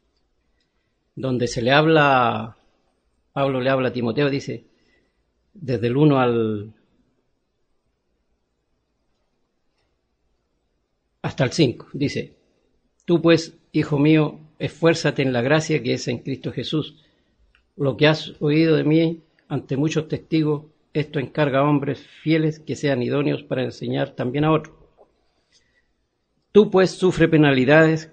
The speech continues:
como buen soldado de Jesucristo. Ninguno que milita se enreda en los negocios de la vida a fin de agradar a aquel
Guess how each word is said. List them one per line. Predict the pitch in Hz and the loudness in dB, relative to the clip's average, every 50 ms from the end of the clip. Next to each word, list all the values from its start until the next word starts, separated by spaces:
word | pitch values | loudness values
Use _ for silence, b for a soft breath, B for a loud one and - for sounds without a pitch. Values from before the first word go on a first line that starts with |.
| _ _ | _ _
como | - 151 135 127 117 | -6 -2 0 0 2
buen | 110 135 156 165 151 | 4 6 6 6 4
soldado | 156 160 151 143 120 139 139 139 135 131 | 4 2 0 2 2 2 2 4 4 2
de | 127 127 120 | 2 0 -4
Jesucristo. | - - _ - - 131 - 156 110 131 131 113 - - _ - - - _ _ _ _ _ _ _ _ _ _ - | -8 -16 _ -10 -8 -8 -6 -4 -4 -2 -2 -4 -4 -8 _ -20 -20 -20 _ _ _ _ _ _ _ _ _ _ -4
Ninguno | 156 135 131 131 123 131 160 175 175 170 156 | -2 0 0 0 2 4 4 6 6 6 4
que | 160 160 | 2 0
milita | 143 139 135 143 160 165 160 156 156 - - - | 0 0 2 2 2 2 2 0 -4 -4 -6 -12
se | - - - 131 | -16 -10 -6 -4
enreda | 120 127 113 127 139 143 143 | -4 -2 0 0 2 4 4
en | 139 131 | 2 2
los | 123 117 | 0 -2
negocios | 120 123 123 131 135 - - 117 110 | -2 -2 -2 -2 -2 -2 -4 -4 -4
de | 117 | -2
la | 113 117 117 | -2 -2 0
vida | 135 160 160 160 165 170 b b b b b b b b b b _ _ - | 2 2 2 2 0 -2 b b b b b b b b b b _ _ -6
a | - - | -6 -4
fin | - - 156 156 147 | 0 2 4 4 4
de | - 127 | 4 4
agradar | 123 120 120 120 127 139 147 | 2 2 2 4 4 4 4
a | 143 | 4
aquel | 127 - - 139 143 123 143 - | 2 0 -2 -4 -4 -4 -8 -14